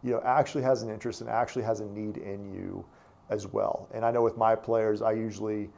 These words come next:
uh, vet a lot of it. And, and, you know, again, I'm very honest with our guys when they come to me with camps and, and like, "Hey, is this a good fit for me?" Um, you know, usually I tell them, and I'm able to tell them from a skill standpoint, yes or no. That's, that's, that's a pretty easy answer. And then I usually guide them through the,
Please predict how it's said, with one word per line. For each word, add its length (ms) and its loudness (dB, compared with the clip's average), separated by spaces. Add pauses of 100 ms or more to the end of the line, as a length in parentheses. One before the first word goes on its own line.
(220)
uh, 120 0
vet 380 2
a 40 -4
lot 280 4
of 80 0
it. 260 2
And, 260 -8
and, 320 -6
you 60 -6
know, 80 2
again, 180 4
I'm 160 0
very 220 2
honest 260 0
with 100 -6
our 100 2
guys 440 0
when 120 -8
they 80 -2
come 160 -6
to 60 -6
me 60 -4
with 200 -4
camps 420 -8
and, 180 -10 (360)
and 100 -6
like, 140 0
"Hey, 140 6
is 120 2
this 140 -4
a 40 -6
good 200 -2
fit 260 0
for 220 -4
me?" 260 -8 (600)
Um, 580 2
you 80 -4
know, 60 0
usually 300 2
I 40 4
tell 260 4
them, 420 -2 (120)
and 100 -8
I'm 100 -6
able 320 0
to 60 -12
tell 180 0
them 140 -4
from 160 -8
a 60 -12
skill 280 8
standpoint, 600 -4
yes 280 -2
or 100 -8
no. 260 -8
That's, 180 -6
that's, 240 0 (160)
that's 160 -4
a 60 -10
pretty 360 -6
easy 400 -10 (380)
answer. 320 -4
And 100 -8
then 100 -4
I 100 0
usually 360 -2
guide 360 0
them 180 -6
through 240 -8
the, 240 -2